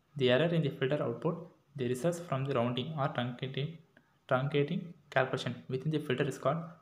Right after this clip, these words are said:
option C, round of noise. What is the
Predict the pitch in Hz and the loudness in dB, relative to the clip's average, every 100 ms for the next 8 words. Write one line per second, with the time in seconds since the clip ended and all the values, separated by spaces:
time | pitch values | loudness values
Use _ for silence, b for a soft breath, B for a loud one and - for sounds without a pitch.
0 | _ _ 123 - 120 156 165 139 127 143 | _ _ -4 -4 -4 -4 -2 -2 0 2
1 | 165 - - 123 117 - - _ _ _ | 0 -2 -6 -4 -2 -6 -16 _ _ _
2 | _ _ _ _ _ _ _ _ _ _ | _ _ _ _ _ _ _ _ _ _
3 | B B B B _ 127 139 170 - | B B B B _ 4 4 4 -2